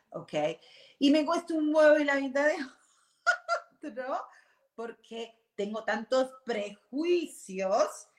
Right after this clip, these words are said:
que, ah, cuando hablo, cuando comparto, cuando estoy tomando una clase, o cuando estoy meditando, o cuando estoy escuchando un video, oh, wow, es muy fácil. Pero cuando vienen estos challenges,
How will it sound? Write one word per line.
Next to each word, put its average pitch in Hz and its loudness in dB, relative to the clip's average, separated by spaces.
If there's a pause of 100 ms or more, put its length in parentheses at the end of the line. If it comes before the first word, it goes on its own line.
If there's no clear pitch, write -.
(280)
que, 208 -4
ah, 170 -2 (440)
cuando 175 -6
hablo, 240 0
cuando 170 -10
comparto, 220 0
cuando 170 -8
estoy - -20
tomando 180 -8
una 151 -8
clase, 226 0
o 165 -4
cuando 160 -8
estoy 165 -16
meditando, 175 -2 (300)
o - -14
cuando 156 -4
estoy 180 -8
escuchando 180 -6
un 165 -10
video, 196 4 (440)
oh, 214 -4 (460)
wow, 180 -6
es 170 -16
muy 185 -2
fácil. 196 -2 (240)
Pero 180 -2
cuando 196 -2
vienen 269 2
estos 226 -4
challenges, 180 -2